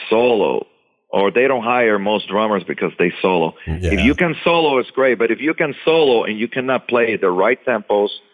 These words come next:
Speaker 1: grooves, and styles, that you're not, it, this is not like a two-hour drum solo.
Speaker 2: Right. Yeah, y-, you're there to serve the songs,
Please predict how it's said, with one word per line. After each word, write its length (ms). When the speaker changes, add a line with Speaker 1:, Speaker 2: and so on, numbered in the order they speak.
Speaker 1:
grooves, 540
and 220
styles, 440
that 200
you're 200
not, 340
it, 160
this 120
is 140
not 320
like 200
a 100
two-hour 420
drum 380
solo. 260
Speaker 2:
Right. 460
Yeah, 220
y-, 40
you're 240
there 200
to 120
serve 340
the 80
songs, 680